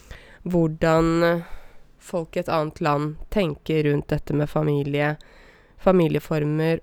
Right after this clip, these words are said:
og barneoppdragelse, fordi det er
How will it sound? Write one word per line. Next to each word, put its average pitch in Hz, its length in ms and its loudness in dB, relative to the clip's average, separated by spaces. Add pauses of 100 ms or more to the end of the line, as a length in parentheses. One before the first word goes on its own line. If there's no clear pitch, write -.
og 151 460 -4 (200)
barneoppdragelse, 170 1000 0 (220)
fordi 180 580 2 (260)
det 180 260 -2
er 170 460 2